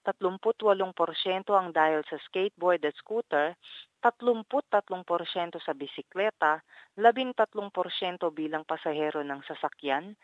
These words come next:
anim na porsyento sa motorsiklo, at limang porsyento habang naglalakad sa kalye.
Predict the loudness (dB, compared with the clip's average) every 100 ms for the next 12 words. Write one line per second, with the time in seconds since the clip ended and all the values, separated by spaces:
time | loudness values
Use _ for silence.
0 | -20 -20 _ 0 2 0 2 2 2 -2
1 | 0 -2 -2 -8 -2 2 2 0 -4 -6
2 | -4 -10 -10 _ -2 -2 -4 -20 -20 -8
3 | -4 -2 -4 -4 -4 -2 -2 -2 -6 -4
4 | -6 0 2 4 0 -2 -8 -4 -4 -4
5 | -4 -6 -6 -14 -10 -12 -10 -10 -10 -12